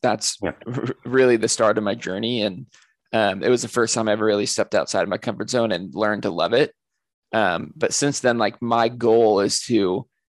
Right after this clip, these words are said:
Speaker 1: seek out new things that I'm interested in and try them, because that's the easiest way to get outside your comfort zone. And so if people are listening and they're wondering, you know, "How do I get there? How do I get outside my comfort zone?" It's as simple as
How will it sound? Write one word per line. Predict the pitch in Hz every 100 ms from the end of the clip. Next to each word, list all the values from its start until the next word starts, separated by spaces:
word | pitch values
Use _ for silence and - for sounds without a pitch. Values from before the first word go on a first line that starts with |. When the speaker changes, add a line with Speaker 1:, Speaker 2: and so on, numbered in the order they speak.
| _
Speaker 1:
seek | - - 135 120
out | 113 104 117
new | 113 117
things | 113 110 110
that | 110 87
I'm | 78
interested | 82 110 117 127 127
in | 131
and | 107 87
try | 104 92
them, | 71 85 -
because | 92 104 104
that's | 107 -
the | 82
easiest | 113 113 98 -
way | - 101 101 98
to | -
get | 104 90
outside | 82 - 101 -
your | 98
comfort | 101 - 98
zone. | 131 127 117
And | -
so | 104
if | -
people | 127 113
are | 107
listening | 110 139 123 110
and | 107
they're | 107
wondering, | 107 104 101 127 - _ _
you | 117
know, | 110
"How | - 110
do | 110
I | 107
get | 92 123
there? | 85
How | 95 104
do |
I | 95
get | 95
outside | - 104
my | 82
comfort | 127 139 120
zone?" | - 104 104 - _ _
It's | - 131
as | 117
simple | - 143 123 117
as | 101 90